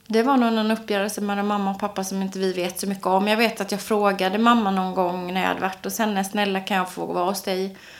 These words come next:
Och då sa hon att, eh, någon behöver bo hos pappa så inte han blir ledsen. Och det har också burit med mig om hur stort ansvar det är för ett litet barn att hålla någon förälder glad.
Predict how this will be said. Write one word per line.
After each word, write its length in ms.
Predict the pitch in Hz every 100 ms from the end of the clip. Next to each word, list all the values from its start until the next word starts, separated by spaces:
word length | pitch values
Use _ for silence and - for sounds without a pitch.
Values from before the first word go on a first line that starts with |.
| - -
Och 140 | 214
då 120 | 202
sa 380 | 202 - 208 196
hon 300 | 196 190 185
att, 580 | - 180 185 - - -
eh, 280 | 170 147 - - - - _
någon 280 | 233 262 247
behöver 220 | 226 208
bo 160 | 196 180
hos 160 | 185
pappa 380 | - 220 - 185
så 460 | 190 - 180 175 -
inte 200 | 202 196
han 220 | 196 185
blir 140 | 180 180
ledsen. 540 | 202 - 175 185 220 - - - -
Och 80 | 254
det 100 | 277
har 160 | 294 240
också 280 | 240 -
burit 400 | 220 233 247 269
med 240 | 262 208 196
mig 240 | 202 202
om 360 | 185 190 196 190 - - - - _
hur 200 | - 208
stort 800 | 202 - - 220 190 190 - -
ansvar 640 | - 208 202 196 196 196 214
det 120 | 240
är 120 | 214
för 180 | 202 196
ett 140 | 196
litet 320 | 190 190 190 -
barn 320 | 175 175 180
att 180 | - -
hålla 400 | - 190 180 180
någon 240 | 175 175
förälder 400 | 185 185 175 170
glad. 420 | 175 156 214 233